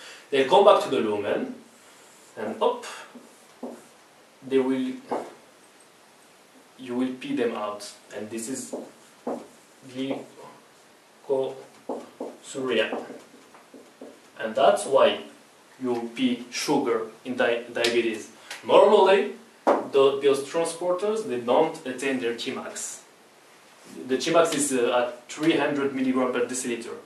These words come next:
I'm not sure, but I think it's something like this. So it's three times the normal value. It's good, but if you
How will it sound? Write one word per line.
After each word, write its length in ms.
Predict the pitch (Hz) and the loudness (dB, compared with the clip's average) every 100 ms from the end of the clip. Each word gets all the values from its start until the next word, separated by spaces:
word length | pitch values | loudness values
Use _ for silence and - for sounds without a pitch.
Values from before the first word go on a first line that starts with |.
| - | -4
I'm 140 | 120 | 0
not 160 | 135 - | 4 4
sure, 200 | - 156 | 6 4
but 220 | 117 - | 4 0
I 80 | 117 | -4
think 220 | 117 131 | -6 -10
it's 140 | - - | -8 -8
something 340 | 139 143 117 | -6 -4 -2
like 220 | 104 104 | -2 -6
this. 260 | - - - - - - - - - - | -8 -12 -14 -20 -20 -20 -20 -20 -20 -8
So 120 | - | -4
it's 260 | 123 120 | -2 -4
three 280 | - 175 196 | -2 0 4
times 280 | 165 160 160 | 8 6 6
the 60 | 135 | 4
normal 420 | 131 139 131 123 | 6 6 6 4
value. 360 | 123 117 - 101 | 4 4 2 -8
It's 240 | - - | -8 -6
good, 380 | 135 156 143 - | 0 2 2 -2
but 100 | 117 | -6
if 240 | 170 147 | -6 -2
you 360 | 143 143 - | 4 4 4